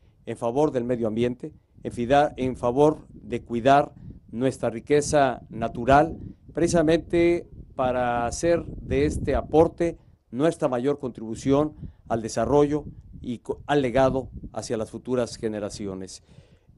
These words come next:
Eh, vale la pena aquí destacar y hacer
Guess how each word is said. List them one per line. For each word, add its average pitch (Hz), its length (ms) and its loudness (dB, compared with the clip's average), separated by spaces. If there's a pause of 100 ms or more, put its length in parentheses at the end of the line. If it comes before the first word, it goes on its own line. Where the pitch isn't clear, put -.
Eh, 131 500 2
vale 160 360 4
la 135 180 0
pena 139 220 0
aquí 123 200 -4
destacar 135 540 0
y 139 80 -2
hacer 139 500 -2